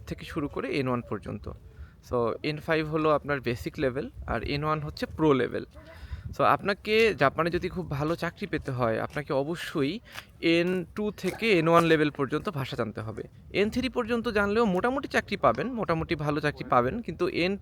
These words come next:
টু থেকে আপনি যদি এন ওয়ান লেভেল পর্যন্ত ভাষা জানতে পারেন, আমি বলবো সবচেয়ে ভালো। এমনকি আপনি যদি এন ওয়ান লেভেল পর্যন্ত ভাষা জানেন, জাপানের যে কোনো ইন্টারভিউতে, আপনার কোনো ইন্টারভিউ হবে না, যে কোনো চাকরি ইন্টারভিউ ছাড়া আপনি যে কোনো চাকরিতে জয়েন করতে পারবেন।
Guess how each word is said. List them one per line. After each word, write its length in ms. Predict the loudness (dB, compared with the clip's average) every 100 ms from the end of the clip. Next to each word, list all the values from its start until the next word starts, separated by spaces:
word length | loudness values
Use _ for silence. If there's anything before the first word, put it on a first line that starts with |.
| -8
টু 80 |
থেকে 400 | -6 -6 -6 -6 -8 -12 -20 -20 -12 -4
আপনি 200 | -4 -2
যদি 240 | 2 4
এন 80 | 6
ওয়ান 140 | 4
লেভেল 260 | 6 6 4
পর্যন্ত 340 | 2 0 0
ভাষা 240 | -2 -4 2
জানতে 260 | 2 2
পারেন, 280 | 2 2 0 -6 -12 -12 -4
আমি 220 | 2 2 2
বলবো 280 | 0 -2
সবচেয়ে 380 | 0 0 2 0
ভালো। 260 | 0 -2 -4 -8 -12 -6 2
এমনকি 400 | 4 4 6 8
আপনি 200 | 8 4
যদি 280 | 4 6
এন 80 | 6
ওয়ান 160 | 6 8
লেভেল 260 | 10 10
পর্যন্ত 380 | 6 2 0 2
ভাষা 320 | 2 2 2
জানেন, 280 | 6 6 6 -4 -10 -20 -20 -14 0
জাপানের 600 | 4 6 6 4 4 2
যে 140 | -2
কোনো 300 | 0 2 4
ইন্টারভিউতে, 600 | 4 4 2 4 0 4
আপনার 200 | 4 4
কোনো 120 | 0 2
ইন্টারভিউ 320 | 4 2 2
হবে 120 | 2
না, 80 | 2
যে 120 | 0
কোনো 180 | -4 -4
চাকরি 300 | -4 -4 -4
ইন্টারভিউ 500 | -2 2 2 2 -2
ছাড়া 440 | 0 4 6 6
আপনি 200 | 2 -6
যে 100 | -4
কোনো 160 | -2 -2
চাকরিতে 420 | -2 -4 -4 -2
জয়েন 220 | 4 4
করতে 220 | 4 -4 -2
পারবেন। 300 | 0 -2